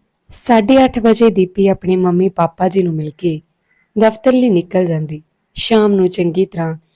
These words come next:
ਨਹਾ ਕੇ ਕੱਪੜੇ ਬਦਲ ਕੇ ਫੇਰ ਸਭ ਨੂੰ ਮਿਲਦੀ। ਕਿਉਂਕਿ ਕਰੋਨਾ ਦਾ ਸਭ ਨੂੰ ਡਰ ਸੀ। ਉਹ ਸਾਰੇ ਦੀਪੀ ਦੇ ਘਰ ਆਇਆਂ ਤੇ ਹੀ ਚਾਹ ਪੀਂਦੇ ਸਨ। ਸਮਾਂ ਵਧੀਆ ਲੰਘ ਰਿਹਾ ਸੀ,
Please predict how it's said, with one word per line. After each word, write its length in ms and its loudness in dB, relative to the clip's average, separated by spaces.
ਨਹਾ 300 0
ਕੇ 160 -6
ਕੱਪੜੇ 400 -2
ਬਦਲ 260 -4
ਕੇ 240 -6
ਫੇਰ 320 0
ਸਭ 260 -2
ਨੂੰ 160 0
ਮਿਲਦੀ। 380 -6
ਕਿਉਂਕਿ 320 2
ਕਰੋਨਾ 440 2
ਦਾ 160 -2
ਸਭ 200 -6
ਨੂੰ 200 -2
ਡਰ 140 -2
ਸੀ। 300 -6
ਉਹ 260 2
ਸਾਰੇ 340 0
ਦੀਪੀ 320 -2
ਦੇ 120 4
ਘਰ 260 0
ਆਇਆਂ 260 2
ਤੇ 160 -4
ਹੀ 160 -2
ਚਾਹ 220 -2
ਪੀਂਦੇ 320 -6
ਸਨ। 300 -8
ਸਮਾਂ 420 -2
ਵਧੀਆ 300 0
ਲੰਘ 220 -2
ਰਿਹਾ 280 -4
ਸੀ, 280 -6